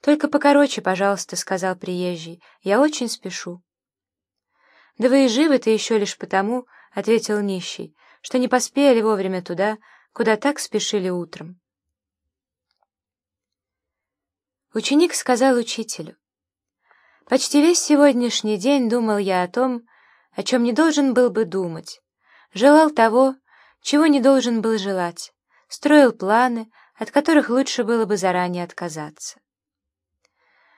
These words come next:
Тогда наставник предложил ему прогуляться в соседнем лесу. По дороге указав на какое-то растение, он спросил, знает ли ученик, что это такое.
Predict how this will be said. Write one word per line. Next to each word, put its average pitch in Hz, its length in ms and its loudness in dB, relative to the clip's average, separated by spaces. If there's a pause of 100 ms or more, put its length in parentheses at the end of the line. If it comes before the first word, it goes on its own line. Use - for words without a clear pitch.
(260)
Тогда 339 280 4
наставник 302 640 4
предложил 233 460 0
ему 226 260 -2
прогуляться 214 760 -4 (200)
в - 80 -10
соседнем 220 580 -2
лесу. 190 460 -12 (1040)
По - 60 -6
дороге 294 360 6
указав 294 480 4
на 247 80 -2
какое-то 220 520 -2
растение, 233 800 -6 (440)
он 311 100 0
спросил, 294 520 4
знает 285 380 4
ли 214 100 0
ученик, 202 600 -6 (220)
что - 220 -2
это 240 200 -2
такое. 175 600 -6